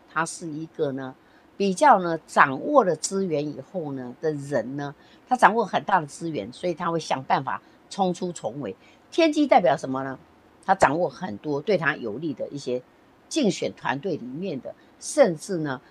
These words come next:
他到每一处去演讲的时候呢，他会煽动人心呐。天机星是朋友嘛，他就对选民呢开始做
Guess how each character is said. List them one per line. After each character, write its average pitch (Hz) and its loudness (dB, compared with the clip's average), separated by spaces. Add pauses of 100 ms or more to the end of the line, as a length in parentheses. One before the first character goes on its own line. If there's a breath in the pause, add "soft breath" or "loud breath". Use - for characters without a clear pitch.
(180 soft breath)
他 214 2
到 208 8
每 143 0
一 131 -4
处 196 -4
去 - -6
演 135 -2
讲 120 -6
的 131 -10
时 135 -6
候 160 2
呢， 139 -4
他 170 0
会 156 2 (360)
煽 175 4
动 131 0
人 110 -10
心 151 -8
呐。 120 -6 (420 soft breath)
天 302 2
机 294 0
星 269 -2
是 240 -4 (220)
朋 165 0
友 240 2
嘛， 120 -12 (640)
他 254 6
就 240 2
对 233 4
选 - 4
民 160 0
呢 175 -2
开 208 4
始 160 -8
做 151 -2